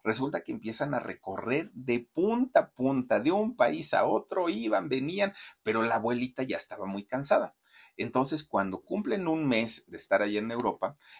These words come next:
la abuelita dice, "Ay, no, ya me duelen mis rodillas, ya no aguanto mis pies, ya me voy, mis gatos me duelen", decía doña, do-, doña Lupita también. Entonces, ella se regresa al mes de estar por allá por Europa.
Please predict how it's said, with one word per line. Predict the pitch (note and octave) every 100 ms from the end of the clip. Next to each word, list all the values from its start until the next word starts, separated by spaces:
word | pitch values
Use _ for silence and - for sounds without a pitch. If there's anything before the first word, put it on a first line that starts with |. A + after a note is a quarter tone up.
| -
la | F#2+
abuelita | F#2+ G#2+ A2 G#2 G2+
dice, | G#2 G2+
"Ay, | E2+ F2
no, | D#2
ya | D#2 D#2+
me | F2
duelen | E2+ F2 F#2+
mis | F2+
rodillas, | E2 D#2 G#2+ C3+ B2+
ya | F#2+
no | F2
aguanto | F2 E2+ - F#2
mis | G2+
pies, | - A2+ A#2+ - - _ _
ya | - F2+
me | G#2 A2+
voy, | D#3+ F3+
mis | G2 F#2+ -
gatos | C3+ - D#3 G2
me | E2+
duelen", | F#2 G2 E2+
decía | - D#2+
doña, | D#2+ D#2+ D2+ - -
do-, | D2+ - _
doña | E2 D#2
Lupita | E2 - - G2
también. | - G#3+ C4 - - - -
Entonces, | C#3+ D3 D#3 E3+ -
ella | D3+ D#3+ E3
se | D#3+
regresa | - C#3 C3+ A2+ C3 B2+ - -
al | G2+ F#2+
mes | A2 D3+ F3+ -
de | F#2+
estar | - G2+ G2
por | G2+
allá | F2+ F2 -
por | G#2 G#2
Europa. | C3+ F3+ -